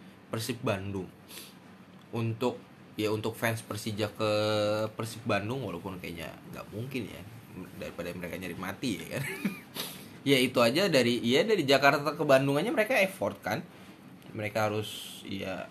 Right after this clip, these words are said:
bawa kendaraan lah atau naik, naik kendaraan umum lah. Ini, ini tuh nggak,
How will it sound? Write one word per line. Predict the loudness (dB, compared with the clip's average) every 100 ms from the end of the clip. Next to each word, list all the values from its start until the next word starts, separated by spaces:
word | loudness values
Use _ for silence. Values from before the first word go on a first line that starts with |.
| -10
bawa | -4 -4 -4
kendaraan | -4 -2 0 2 2 0
lah | 0 0 0
atau | -4 -6
naik, | -8 -8 -10 -16 -20 -18 -20 -14
naik | -14 -10
kendaraan | -6 -4 -4 -4
umum | -2 0 0 2
lah. | 2 0 -10
Ini, | -10 -8
ini | -6
tuh | -4 -4
nggak, | -4